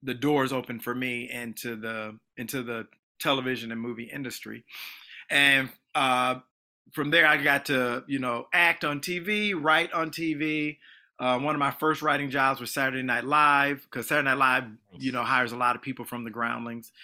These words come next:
Speaker 2: What
Speaker 1: So I got
Speaker 2: se-,
Speaker 1: to
Speaker 2: what season? Like, what about, what year, what season were you, would
Speaker 1: I
Speaker 2: you
Speaker 1: was
Speaker 2: write?
Speaker 1: there two thousand three, two thousand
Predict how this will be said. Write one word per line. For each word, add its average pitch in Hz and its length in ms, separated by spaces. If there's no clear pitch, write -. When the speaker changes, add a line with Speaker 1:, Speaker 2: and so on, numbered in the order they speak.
Speaker 2:
What 220 140
Speaker 1:
So 127 60
I 131 40
got 135 140
Speaker 2:
se-, 254 80
Speaker 1:
to 208 80
Speaker 2:
what 202 240
season? 220 400
Like, 185 100
what 196 140
about, 202 260
what 185 200
year, 180 360
what 170 160
season 175 320
were 127 120
you, 98 220
would 120 160
Speaker 1:
I 160 80
Speaker 2:
you 196 60
Speaker 1:
was 202 100
Speaker 2:
write? 190 100
Speaker 1:
there 185 80
two 180 220
thousand 170 420
three, 160 180
two 160 140
thousand 143 320